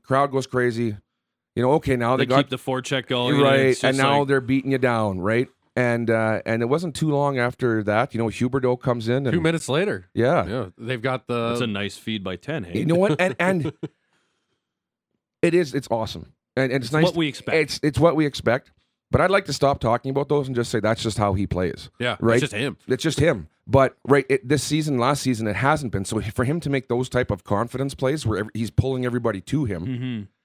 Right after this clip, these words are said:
Speaker 1: and then, s-, you know, passing it off to whoever for a wide open net, that to me shows like he's starting to get a bit of confidence, right? And so hopefully he can build off something like that and keep her going. Um, he's having a better season already this year, I find,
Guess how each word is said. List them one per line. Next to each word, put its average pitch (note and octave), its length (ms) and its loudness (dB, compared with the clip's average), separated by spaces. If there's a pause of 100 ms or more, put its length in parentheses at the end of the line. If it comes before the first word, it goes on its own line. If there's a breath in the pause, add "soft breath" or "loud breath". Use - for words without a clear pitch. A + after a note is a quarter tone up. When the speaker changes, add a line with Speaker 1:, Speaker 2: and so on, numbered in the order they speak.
(340)
Speaker 1:
and B2+ 180 0
then, A#2 340 -2 (580)
s-, - 240 -14
you D3 100 0
know, A#2+ 160 0 (460)
passing C3 360 0
it - 20 2
off B2+ 180 2
to A#2 100 -4
whoever A#2+ 360 2
for A2 140 -2
a - 20 2
wide A2+ 160 2
open F#2+ 240 0
net, B2 220 0 (300)
that B2+ 180 0 (240)
to B2+ 100 -2
me C3+ 140 0
shows C3+ 320 0
like B2+ 100 -4
he's B2 180 -2
starting B2+ 240 0
to A#2 60 -6
get B2 120 2
a - 20 -2
bit A2+ 140 -2
of - 40 -4
confidence, B2+ 540 -2 (320)
right? A#2+ 180 2 (480)
And A#2 120 -2
so C3 200 2
hopefully D3 300 2
he A#2+ 80 -2
can A#2 140 -4
build A#2+ 240 0
off G#2 140 0
something F2 260 -4
like F#2 140 -4
that A2 160 0
and G#2 80 -10
keep - 200 -6
her G#2 80 -2
going. F2 320 -2 (480)
Um, G2+ 420 0
he's B2+ 120 -4
having E3 160 0
a G2+ 40 -2
better F#2+ 160 -2
season A#2 280 -4
already E2+ 180 -4
this G#2+ 200 -2
year, E2+ 220 -2
I G#2 200 -2
find, D2 440 -6